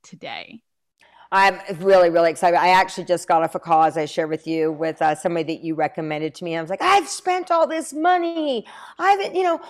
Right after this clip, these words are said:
Speaker 2: oh my gosh, I should be so much further away. What is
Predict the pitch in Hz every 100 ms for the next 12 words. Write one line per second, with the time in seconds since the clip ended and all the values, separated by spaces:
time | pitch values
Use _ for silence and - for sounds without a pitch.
0 | - 403 539 554 539 - 466 453 - 381
1 | - 403 453 466 415 415 427 427 392 -
2 | 403 440 427 403 392 392 - - - 523
3 | 605